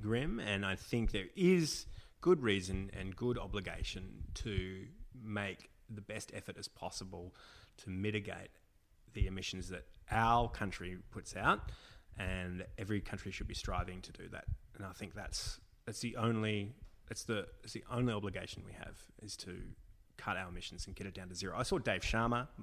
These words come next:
I live in Wentworth here in Sydney, in, in Bondi, and, uh, and I saw Dave Sharma at Bondi Westfield, and, uh, I'd just gotten back. I'd just been deported from Manus Island, <laughs> and, uh,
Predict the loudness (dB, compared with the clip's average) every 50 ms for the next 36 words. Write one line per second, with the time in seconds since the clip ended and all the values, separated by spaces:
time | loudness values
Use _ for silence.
0 | -14 -12 -8 -2 0 0 0 -2 -2 2 6 8 8 8 8 6 6 6 4 4
1 | 2 2 0 -8 -10 -12 -16 -10 -2 2 4 6 6 4 4 2 2 2 0 -2
2 | -4 -6 -8 -10 -8 -4 0 0 2 2 2 0 0 -2 0 2 2 2 4 4
3 | 4 2 2 0 -2 -4 -2 0 2 4 4 4 2 2 2 2 2 2 0 0
4 | -2 -4 -4 -2 -2 0 0 -2 -2 -4 -4 -4 -4 -4 -4 -4 -2 0 0 0
5 | -2 -2 -4 -2 2 2 2 2 2 0 2 4 4 6 4 4 2 4 4 4
6 | 4 4 2 -6 -2 0 2 2 2 2 0 0 -4 -6 -10 -12 -12 -8 -6 -4
7 | -4 -4 -4 -4 -6 -6 -4 0 0 0 0 0 -2 -4 -6 -6 -4 -6 -4 -4
8 | -4 -2 0 0 4 6 6 6 6 4 2 2 2 0 2 2 2 4 2 2
9 | 0 2 2 2 2 2 2 2 2 2 2 0 0 -2 0 0 0 0 0 4
10 | 6 6 8 10 12 12 12 12 12 10 8 8 6 0 -4 -4 -2 -2 4 8
11 | 12 12 12 12 12 12 12 12 10 10 10 10 8